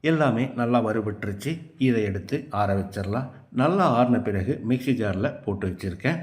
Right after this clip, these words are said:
இதை முதல்ல கொர கொரப்பா அரைச்சிக்கலாம். அதுக்கு பிறகு ஒரு டேபிள் ஸ்பூன் வெல்லம், தேவையான அளவுக்கு தண்ணி ஊத்திக்கலாம்.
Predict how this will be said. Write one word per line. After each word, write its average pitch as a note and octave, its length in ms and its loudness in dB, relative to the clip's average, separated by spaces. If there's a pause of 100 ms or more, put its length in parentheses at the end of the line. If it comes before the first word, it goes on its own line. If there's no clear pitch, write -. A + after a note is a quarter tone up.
(600)
இதை A#2 200 4
முதல்ல B2 360 2 (140)
கொர D3+ 220 2
கொரப்பா A#2+ 340 0 (180)
அரைச்சிக்கலாம். G2+ 580 -2 (1080)
அதுக்கு D3 300 2
பிறகு G#2+ 300 2 (320)
ஒரு E3+ 220 4
டேபிள் G#2 320 2
ஸ்பூன் F3 260 -2 (160)
வெல்லம், G#2+ 340 0 (1600)
தேவையான D3+ 420 4
அளவுக்கு G#2+ 360 0 (120)
தண்ணி G#2 280 2
ஊத்திக்கலாம். G2+ 480 -2